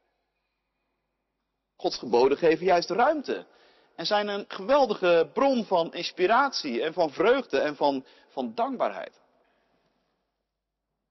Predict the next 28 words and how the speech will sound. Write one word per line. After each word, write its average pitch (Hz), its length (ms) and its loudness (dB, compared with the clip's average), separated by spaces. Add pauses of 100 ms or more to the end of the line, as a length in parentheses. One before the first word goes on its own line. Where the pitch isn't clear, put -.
(360)
Lees 127 240 -2
de 104 160 -4
psalmen 226 420 -2
er 131 60 -2
maar 113 140 2
op 107 80 -8
na. 92 300 -8 (1500)
Hè, 190 160 -6
wie 143 140 -6
Gods - 320 0
wet 170 300 0
overpeinst 175 840 -2
bij 113 160 -2
dag - 420 0
en 131 120 -6
bij 117 100 2
nacht 165 460 -2
is 160 140 -4
als 135 140 0
een 110 180 -10
boom 202 380 2
aan 143 100 -8
stromend 170 520 -4
water. 156 400 -4
Hij 131 100 -2
groeit 226 580 -6
en 123 160 -12
draagt 185 560 0